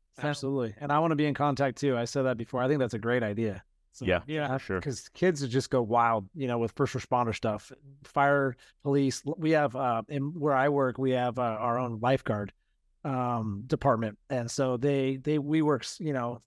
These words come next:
Speaker 2: together on, you know, they make way more contacts with patients than even we do, um, especially during the summertime. I mean, there's
Speaker 1: Yeah.
Speaker 2: a hundred thousand people in our, in our small city,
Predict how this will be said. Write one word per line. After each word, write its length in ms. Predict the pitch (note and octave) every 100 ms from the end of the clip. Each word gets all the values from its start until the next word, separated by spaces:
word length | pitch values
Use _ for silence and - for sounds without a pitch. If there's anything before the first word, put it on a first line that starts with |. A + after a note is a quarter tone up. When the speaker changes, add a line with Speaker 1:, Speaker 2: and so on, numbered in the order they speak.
| D3
Speaker 2:
together 600 | - D3+ D3 C#3 C3+ C3
on, 380 | B2+ B2+ A#2+ A#2 A#2+
you 100 | B2+
know, 120 | A#2
they 180 | A#2 D#3+
make 260 | C#3+ B2 -
way 180 | C#3+
more 200 | C#3+ C3+
contacts 480 | G#2+ B2+ B2 C3+ A#2+
with 100 | C3+
patients 320 | C3+ C3 B2+
than 140 | C3 A#2+
even 260 | B2+ B2
we 160 | A2+ C#3
do, 300 | A#2+ G#2 G#2 - _ _ -
um, 260 | D3+ B2
especially 340 | C3 - D3 D3+
during 180 | C#3+ C3
the 80 |
summertime. 640 | A2+ D3 C3+ B2+ B2+ A#2 A#2
I 60 |
mean, 380 | B2 B2 A#2 A2
there's 180 | C#3+ C3+
Speaker 1:
Yeah. 60 | A#2+
Speaker 2:
a 20 |
hundred 280 | C3+ D3 A2+
thousand 320 | C3 B2+ A#2
people 300 | C3+ C3+ C3
in 60 | A#2
our, 100 | A2+ - -
in 120 | C3
our 140 | A#2 A2+
small 280 | C#3+ B2+
city, 440 | A2+ C3 A#2+ A2+